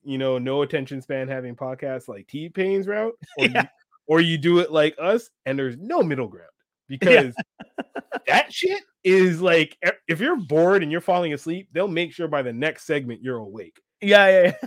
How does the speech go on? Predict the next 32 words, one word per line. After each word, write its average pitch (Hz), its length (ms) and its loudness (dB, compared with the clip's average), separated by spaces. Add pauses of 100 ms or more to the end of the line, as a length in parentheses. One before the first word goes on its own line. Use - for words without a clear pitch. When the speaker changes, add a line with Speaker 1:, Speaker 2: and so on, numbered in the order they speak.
Speaker 2:
yeah. 294 140 6
<laughs> - 40 -12
Speaker 1:
It's 202 80 2
horns 220 720 6
and 139 180 0
bells 190 520 4
and 156 180 -4
bwah, 339 220 2
bwah, 330 260 0
bwah 320 200 -2 (180)
all 170 640 2
the 123 160 -14
time. 139 360 -8 (260)
They 180 100 0
had 202 180 -4
Chance 190 300 -6
the 147 80 -14
Rapper 135 340 -6
on, 113 140 -12
who's 127 240 -8
usually 160 420 -8 (180)
not 139 340 -12
the 143 60 -8
most 135 240 -8
exciting 160 380 -6
person, 117 440 -14
and 156 80 -2
they 156 40 4
Speaker 2:
Right, 175 140 -2
Speaker 1:
made, 196 80 -2
Speaker 2:
right, 180 200 2
right. 120 140 -8